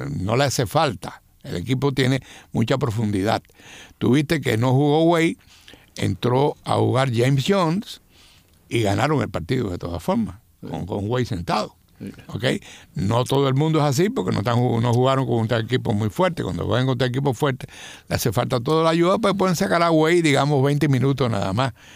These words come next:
Speaker 1: afuera. El Miami Heat, eh, tiene una serie de veteranos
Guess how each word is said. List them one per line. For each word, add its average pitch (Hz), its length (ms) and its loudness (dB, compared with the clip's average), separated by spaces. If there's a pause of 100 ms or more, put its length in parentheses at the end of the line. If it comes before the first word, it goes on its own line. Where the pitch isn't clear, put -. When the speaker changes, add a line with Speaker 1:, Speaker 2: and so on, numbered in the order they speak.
(360)
Speaker 1:
afuera. - 480 -2 (580)
El 139 220 0
Miami 202 680 2
Heat, 180 300 2 (360)
eh, 123 400 0
tiene 160 220 2
una 175 120 0
serie 170 220 2
de 170 60 4
veteranos 123 640 0